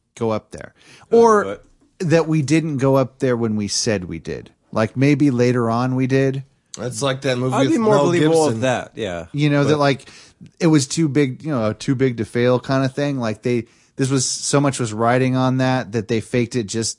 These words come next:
Speaker 1: so that we could, you know.
Speaker 2: Mm-hmm.
Speaker 1: But
Speaker 3: But then they,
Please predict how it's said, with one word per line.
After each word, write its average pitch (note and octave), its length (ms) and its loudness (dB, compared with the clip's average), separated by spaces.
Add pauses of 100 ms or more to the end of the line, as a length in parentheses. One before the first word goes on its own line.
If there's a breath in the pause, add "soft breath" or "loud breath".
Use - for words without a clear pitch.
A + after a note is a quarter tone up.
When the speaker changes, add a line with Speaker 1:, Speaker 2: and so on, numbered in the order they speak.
(120)
Speaker 1:
so - 220 -4
that G#2+ 160 -4
we A2 100 -8
could, G2+ 300 -8
you A#2+ 120 -6
know. G2 360 -6
Speaker 2:
Mm-hmm. A2+ 300 -12 (420 soft breath)
Speaker 1:
But F3+ 540 -2
Speaker 3:
But B2 160 -4
then A2+ 160 -6
they, G#2+ 240 -4